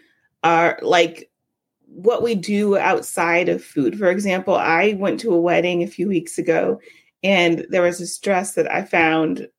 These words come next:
you know, it, being plus size, it's easier now, is that, like, with some clothing brands, but it still can be challenging, even if you find something,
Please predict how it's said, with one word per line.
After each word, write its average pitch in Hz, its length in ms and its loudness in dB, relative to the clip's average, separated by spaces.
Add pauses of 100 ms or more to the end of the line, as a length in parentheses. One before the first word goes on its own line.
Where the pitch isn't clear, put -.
you - 100 -6
know, 127 380 -2 (420)
it, 160 480 -2
being 202 220 -2
plus 214 300 -2
size, 196 220 0
it's 202 140 -4
easier 269 460 2
now, 254 280 2
is 254 180 -2
that, 226 240 -2
like, 226 180 0
with 233 160 2
some 233 300 -2
clothing 220 520 0
brands, 208 480 -2
but 196 160 -2
it 185 120 -6
still 240 280 0
can 254 140 -2
be 214 80 -2
challenging, 196 560 -2
even 185 240 -6
if 202 140 -8
you 208 100 -6
find 190 320 -4
something, 170 560 -2